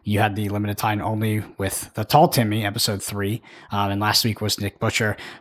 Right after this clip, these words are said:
Hayden, talk to me about these, uh, talk to me about Fab Twitter and talk to me about these distribution,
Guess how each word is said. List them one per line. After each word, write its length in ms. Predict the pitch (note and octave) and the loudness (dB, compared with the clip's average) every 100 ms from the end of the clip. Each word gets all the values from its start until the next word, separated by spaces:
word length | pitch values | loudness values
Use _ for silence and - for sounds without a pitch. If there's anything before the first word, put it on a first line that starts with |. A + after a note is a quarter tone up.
| - | 4
Hayden, 280 | D#3+ D3 C#3+ | 6 8 8
talk 220 | F3 F#3 | 6 8
to 80 | G#3+ | 6
me 100 | E3+ | 8
about 320 | B2+ B2+ - | 6 4 4
these, 300 | B2+ A2+ A2+ | 2 4 2
uh, 200 | G#2+ G2+ | 2 2
talk 180 | E3+ F3+ | 2 4
to 80 | B3 | 4
me 40 | |
about 220 | C3+ G#2 | 4 2
Fab 280 | - G#2 G2+ | 2 2 0
Twitter 200 | A2+ G#2 | -2 -2
and 100 | G#2 | -2
talk 200 | G#2+ G2+ | -2 -2
to 60 | A2 | -2
me 60 | |
about 220 | G2+ G2 | 0 -2
these 140 | A2 - | -2 -4
distribution, 1000 | - C#3+ - A#2+ G#2+ A#2+ - G#2+ F#2+ | 2 2 4 2 2 2 2 2 0